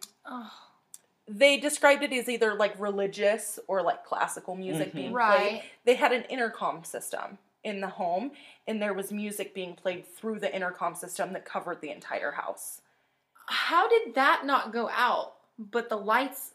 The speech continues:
Speaker 1: had been on for so long that they were burning it? So my question now was, was he there recently and started playing the music? Or what the hell is going on? I, I can't wait. Okay.
Speaker 2: Okay.
Speaker 1: I am, like,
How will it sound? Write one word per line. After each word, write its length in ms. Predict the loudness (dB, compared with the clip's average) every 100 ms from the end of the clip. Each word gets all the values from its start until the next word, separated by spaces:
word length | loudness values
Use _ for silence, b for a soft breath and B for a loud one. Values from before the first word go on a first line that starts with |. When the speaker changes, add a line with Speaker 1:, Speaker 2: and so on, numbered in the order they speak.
| _ _
Speaker 1:
had 180 | -8 -4
been 120 | -2
on 240 | 0 -2
for 100 | -4
so 160 | -6 -4
long 200 | -4 -6
that 120 | -6
they 100 | -6
were 100 | -6
burning 280 | -2 -2 -2
it? 80 | -4
So 240 | -2 -2 -2 B B B B B -10
my 600 | -2 0 2 4 8 8 8
question 400 | 8 8 8 6
now 340 | 6 8 6 6
was, 200 | 2 2 -6 _ _ _ _ _ _ _ _ _ -20 -16
was 600 | -12 -10 -6 0 0 -2
he 200 | -8 -8
there 260 | -4 -2 -2
recently 680 | -6 -10 -10 -10 -8 -6 -8 _ _ _ -8
and 180 | -4 -4
started 480 | -6 -2 -2 -2 -4
playing 300 | -2 -2 -2
the 80 | -4
music? 560 | -6 -6 -6 -6 -10 _ _ _ _ _ _ -6
Or 100 | -2
what 240 | 0 2
the 80 | 2 0 4
hell 360 | 8 8 8 2
is 120 | 4
going 160 | 4 4
on? 80 | 2
I, 120 | 2
I 40 | 0
can't 180 | -2 -6
wait. 120 | -4
Okay. 260 | -4 -6 -4 0
Speaker 2:
Okay. 400 | 4 2 0 B B B
Speaker 1:
I 100 | 4
am, 240 | 4 2 2
like, 300 | 2 2